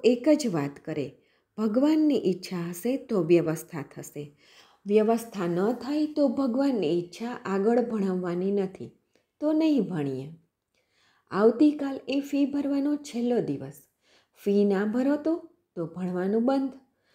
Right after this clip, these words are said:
પાંડુરંગ તો ભગવાનના ભરોસે બેઠા. ગુરુ મહારાજમાં પૂરો વિશ્વાસ. ત્યાં કોઈ ભાઈ પૂછવા લાગ્યા, "પી વી વડામે ક્યાં રહે છે?" મિત્રો પાંડુરંગ વડામે પાસે એ ભાઈને લઈ ગયા.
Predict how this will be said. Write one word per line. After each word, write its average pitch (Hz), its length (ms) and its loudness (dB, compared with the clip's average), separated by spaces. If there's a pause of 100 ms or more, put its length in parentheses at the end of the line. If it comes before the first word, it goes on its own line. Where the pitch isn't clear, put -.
(320)
પાંડુરંગ 175 600 0
તો 208 220 -4
ભગવાનના 269 720 0
ભરોસે 254 560 0
બેઠા. 143 500 -8 (560)
ગુરુ 226 280 8
મહારાજમાં 214 720 -4
પૂરો 277 400 2
વિશ્વાસ. 147 640 -4 (680)
ત્યાં 285 240 4
કોઈ 330 260 4
ભાઈ 339 220 4
પૂછવા 220 500 0
લાગ્યા, 151 440 -4 (500)
"પી 233 160 4
વી 294 180 6
વડામે 302 460 4
ક્યાં 320 320 0
રહે 208 260 -2
છે?" 240 320 -8 (480)
મિત્રો 185 480 0
પાંડુરંગ 269 720 2
વડામે 165 480 0
પાસે 160 500 -8 (400)
એ 262 140 4
ભાઈને 269 460 4
લઈ 214 300 6
ગયા. 135 300 0